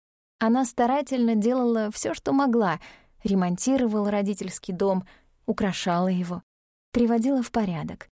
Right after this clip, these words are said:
в том числе эту дверь. Но теперь её не было. Вместо неё поставили нечто неказистое,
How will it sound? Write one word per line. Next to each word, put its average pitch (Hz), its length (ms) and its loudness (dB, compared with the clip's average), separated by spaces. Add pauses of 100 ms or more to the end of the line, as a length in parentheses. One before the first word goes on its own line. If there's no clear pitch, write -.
(420)
в - 120 -20
том 294 280 0
числе 233 680 -2
эту 208 340 -2
дверь. 156 560 -4 (720)
Но 240 160 4
теперь 330 320 0
её 302 320 2
не 247 220 4
было. 180 300 -2 (680)
Вместо 202 400 2
неё 214 300 4
поставили 214 540 0
нечто 214 460 0
неказистое, 208 960 0